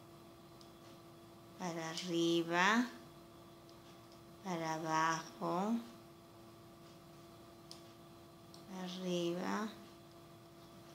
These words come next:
un derecho, un revés,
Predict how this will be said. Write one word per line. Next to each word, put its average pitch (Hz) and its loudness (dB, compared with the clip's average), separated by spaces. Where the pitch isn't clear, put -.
un 175 0
derecho, 170 0
un 170 -2
revés, 175 2